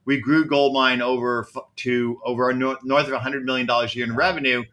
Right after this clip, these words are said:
Speaker 1: Sold it when I was forty, retired, and spent ten years raising three babies. And I'll tell you, Mark, if you wanna grow as a human being, become a present and involved,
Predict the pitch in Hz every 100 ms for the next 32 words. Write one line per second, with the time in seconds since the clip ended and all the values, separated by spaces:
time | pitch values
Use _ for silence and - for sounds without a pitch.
0 | _ _ _ _ - - 160 165 165 147
1 | 135 127 117 - 147 147 135 123 110 127
2 | 117 127 143 143 123 113 131 117 123 127
3 | 123 120 104 120 120 120 107 120 117 113
4 | 113 98 90 107 110 110 139 135 127 110
5 | 98 98 _ _ _ _ _ 117 113 156
6 | 175 156 110 127 143 127 104 98 127 113
7 | 123 123 117 98 - _ _ - 113 160
8 | 160 - - 143 131 135 127 - _ _
9 | _ 120 127 113 101 131 127 123 104